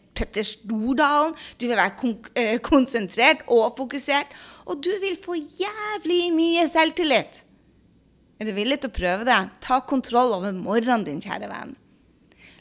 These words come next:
La meg snakke om den siste tingen. Kostholdet. Hva du bruker magefølelsen din til?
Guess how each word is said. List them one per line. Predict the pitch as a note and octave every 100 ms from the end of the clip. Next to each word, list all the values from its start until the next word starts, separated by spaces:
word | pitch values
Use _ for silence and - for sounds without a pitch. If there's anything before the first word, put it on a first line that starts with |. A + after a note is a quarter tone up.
| -
La | C4+
meg |
snakke | C#4+ D4 C4+
om |
den | A3+
siste | G#3 F#3+ -
tingen. | - - - - _ _ _ _ _ _ - -
Kostholdet. | G#3 - D#3+ A2+ - - _ _ _ _ _ _ _ _ _ -
Hva | - G#4+
du | D#5+ C5+
bruker | A3+ G3 F3+
magefølelsen | E3+ E3 F3+ - E3+ D#3+ G3 D#3+ C#3+
din | D#3
til? | D#3 A2